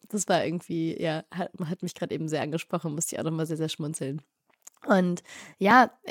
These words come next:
was auch gerade irgendwie für mich so ein Highlight ist, ist einfach, wie viel, wie viel wir machen und gleichzeitig für mich, wie leicht es sich anfühlt. Also so diese Erkenntnis, dass mehr kreieren nicht zwangsläufig anstrengender sein muss,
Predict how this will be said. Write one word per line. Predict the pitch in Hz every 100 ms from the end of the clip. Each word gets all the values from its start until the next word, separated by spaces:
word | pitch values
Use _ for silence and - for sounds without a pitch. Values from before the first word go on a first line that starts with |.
| -
was | 196 -
auch | 190
gerade | - 208
irgendwie | 196 196
für | 196
mich | 190 214
so | 214
ein | 175
Highlight | 196 196 185
ist, | - 185 -
ist | 170
einfach, | - 170 - 175
wie | 185 180
viel, | - 175 170 170 170 160 349
wie | 175
viel | 165 - 208 202 208 190 175
wir | 165
machen | 156 160 220 233 214
und | 147 165
gleichzeitig | 160 175 - 180 175 170
für | -
mich, | 170 180 190
wie | 170
leicht | 160 165 170 -
es | 175
sich | 160 -
anfühlt. | - 156 - 160 165 -
Also | 76 165 160 170 - - -
so | - 165 160 160 208
diese | 175 170
Erkenntnis, | - - 208 220 175 170
dass | - 160 165 - -
mehr | 170 165 165 175 175 175 170 - _ _ _ - _
kreieren | - 180 220 233 185 170
nicht | 175 -
zwangsläufig | - 175 - 165 165 -
anstrengender | 185 185 - - 160 160 151
sein | 156 147 151
muss, | 143 196 -